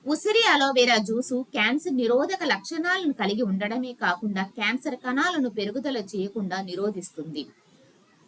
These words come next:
చెరుకు రసం తాగితే కాలేయ ఆరోగ్యాన్ని మెరుగుపరుస్తుంది. చెరుకు రసం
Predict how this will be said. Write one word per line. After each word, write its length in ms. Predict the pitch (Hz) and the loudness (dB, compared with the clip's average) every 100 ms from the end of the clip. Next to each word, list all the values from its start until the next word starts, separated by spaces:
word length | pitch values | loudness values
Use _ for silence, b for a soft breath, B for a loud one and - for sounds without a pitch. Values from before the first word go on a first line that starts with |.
| 285 | 2
చెరుకు 240 | 302 392 | 2 2
రసం 320 | 427 392 349 | 2 2 0
తాగితే 520 | 254 202 208 269 208 | 2 2 2 0 0
కాలేయ 420 | 240 262 208 247 285 | 0 2 2 4 4
ఆరోగ్యాన్ని 680 | 240 240 294 277 294 233 202 | 2 2 0 0 0 0 0
మెరుగుపరుస్తుంది. 920 | 202 190 202 208 175 - 151 156 151 127 _ b b _ 269 | 0 0 -2 -6 -8 -10 -12 -10 -12 -16 _ b b _ 2
చెరుకు 240 | 247 370 | 4 2
రసం 280 | 339 269 226 | 0 0 -2